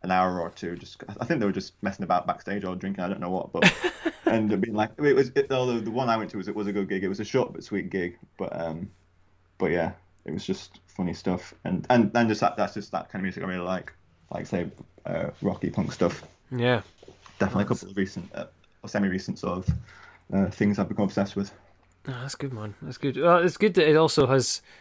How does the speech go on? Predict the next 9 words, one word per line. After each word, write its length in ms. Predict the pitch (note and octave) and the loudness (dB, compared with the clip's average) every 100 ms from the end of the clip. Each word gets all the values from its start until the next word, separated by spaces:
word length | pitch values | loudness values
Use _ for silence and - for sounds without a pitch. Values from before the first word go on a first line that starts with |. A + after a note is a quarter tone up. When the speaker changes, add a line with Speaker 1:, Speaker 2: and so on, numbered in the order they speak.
| - _ | -20 _
Speaker 2:
influence 500 | E3+ C#3+ C3+ B2+ A#2 | 0 2 4 4 4
on 140 | C3 A#2 | 2 2
your 100 | A2 | 2
work 300 | D#3+ D#3+ - | 2 2 -2
as 120 | C3+ | 0
well. 260 | E3 C#3+ - - _ _ - - - - _ _ - E2+ - - - - | 2 2 -2 -14 _ _ -20 -20 -20 -20 _ _ -12 -12 -14 -10 -8 2
Speaker 1:
Yeah. 220 | A2 F#2+ - - - - A#2+ | 2 2 -4 -20 -20 -20 -8
Speaker 2:
It's, 180 | A#2+ G2+ | 0 4
Speaker 1:
Yeah, 120 | G2 | 4